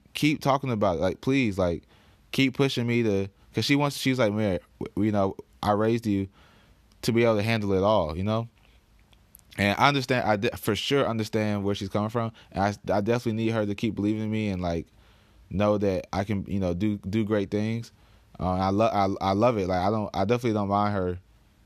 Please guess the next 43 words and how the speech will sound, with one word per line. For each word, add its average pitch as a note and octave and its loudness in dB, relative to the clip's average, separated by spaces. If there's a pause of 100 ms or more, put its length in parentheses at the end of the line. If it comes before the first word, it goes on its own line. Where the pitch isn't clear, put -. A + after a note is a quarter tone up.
(280)
like, D2 -6
pushing A#2 -2
that. F2 -2 (500)
Um, F2 -2
but, G2 0
you G#2+ -2
know, G#2 0
for F#2+ -4
me, G#2+ 0 (560)
I, G2+ 2 (100)
I, A2 0
I A2+ -2
have, A#2 2 (220)
you C3 2
have C#3 0
to C#3+ 4
have B2 4
self-awareness A2+ 2
too A2+ 0
and G2+ -2
know G2+ 0
who G#2 -2
you G2+ 0
are. F2 0
And F#2 -2
I A2 2
know A#2 0
that G2 -2 (680)
I'm A2 2
a G#2 2
one-track A2 2
minded G#2 0
person. F#2 0
Like, E2+ -2
I G2 0
fo-, G#2+ 0
I A2+ 2
go A2+ 2
all G#2+ 2
in G#2 0
on F2 -2
one G2 0
thing. F2+ -2